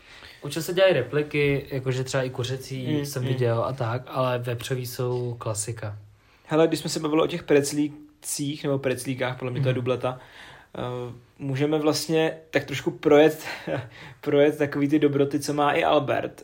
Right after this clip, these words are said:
Speaker 2: Eh, takže croissant s párkem.
Speaker 1: Jo, ten je skvělý, protože víš, proč je skvělý? Nejskvělejší věc na croissantu s párkem,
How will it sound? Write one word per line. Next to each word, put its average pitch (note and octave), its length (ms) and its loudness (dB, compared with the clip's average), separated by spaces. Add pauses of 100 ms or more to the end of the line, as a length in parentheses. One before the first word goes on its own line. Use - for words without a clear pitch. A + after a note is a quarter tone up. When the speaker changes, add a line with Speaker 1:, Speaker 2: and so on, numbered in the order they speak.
Speaker 2:
Eh, B2 380 -2 (180)
takže B2+ 320 -2
croissant C3+ 920 2 (280)
s - 140 -10
párkem. - 540 -4 (360)
Speaker 1:
Jo, C3+ 180 4
ten B2 180 -2
je B2 80 -4
skvělý, B2 340 -2
protože C#3+ 360 2
víš, D#3+ 200 -2
proč G#3+ 200 4
je B3+ 80 2
skvělý? D3+ 500 -4 (200)
Nejskvělejší G3 1120 -2 (140)
věc B2+ 420 0
na B2+ 100 -2
croissantu B2+ 500 -2
s C#3+ 100 -2
párkem, A2+ 580 -6